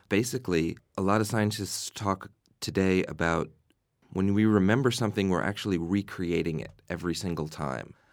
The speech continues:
from a whole host of impressions. Obviously, the sound of what you heard, visuals of what you heard, smelling, touch,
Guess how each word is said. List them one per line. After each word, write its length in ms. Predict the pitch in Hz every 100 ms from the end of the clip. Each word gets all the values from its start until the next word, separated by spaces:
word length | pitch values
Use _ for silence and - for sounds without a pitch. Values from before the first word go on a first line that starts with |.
| _ _
from 220 | - 87
a 60 |
whole 560 | 82 - 104 95 92 87
host 440 | - 110 98 - -
of 260 | 87 80 76
impressions. 840 | 82 80 - 82 - 67 57 - - _ _ -
Obviously, 480 | 82 78 78 - 78
the 80 | 71
sound 460 | - 90 85 85
of 60 | 80
what 120 | 80
you 140 | 71 78
heard, 440 | 80 80 80 78 - - - _ _ _ _ _ _ _ -
visuals 420 | 92 90 92 82
of 80 | 85
what 180 | 87 -
you 100 | 82
heard, 720 | 90 82 82 80 80 78 -
smelling, 760 | - 87 85 82 82 82 80
touch, 480 | 78 - 87 82 -